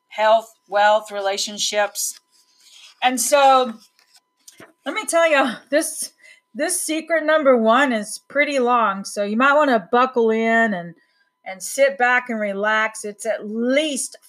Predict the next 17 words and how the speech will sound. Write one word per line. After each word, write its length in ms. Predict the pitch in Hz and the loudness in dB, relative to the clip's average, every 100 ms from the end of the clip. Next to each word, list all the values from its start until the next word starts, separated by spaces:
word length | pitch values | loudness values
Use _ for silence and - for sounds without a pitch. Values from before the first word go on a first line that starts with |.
| - | -6
forty-five 640 | 240 247 247 240 226 220 | -2 -2 -4 -4 -4 -4
minutes 440 | 220 208 202 - | -6 -4 -6 -8
long. 400 | 202 196 180 170 170 - - - _ - | -4 -2 -2 -6 -12 -20 -20 -20 _ -2
Um, 360 | 247 247 254 254 | 2 4 4 2
he's 160 | 254 | 0
also 260 | 285 302 349 | 2 2 2
gonna 200 | 339 311 | 0 0
talk 300 | - 254 254 | -2 -2 0
about 560 | 240 220 214 208 202 - _ _ _ _ _ - | 0 2 4 4 4 0 _ _ _ _ _ -16
how 340 | - 294 330 | -2 4 4
to 200 | 339 269 | 2 -2
move 480 | 240 226 247 269 269 | -8 -8 -8 -10 -14
people 440 | - 240 240 214 - | -20 -20 -16 -16 -16
towards 880 | - 208 208 208 208 190 - - - _ _ _ _ _ | -6 0 4 4 2 -2 -8 -10 -16 _ _ _ _ _
pain 360 | - 226 254 262 | 0 2 4 2
or 100 | 208 | 0
pleasure, 500 | - 202 214 277 | -2 -2 0 0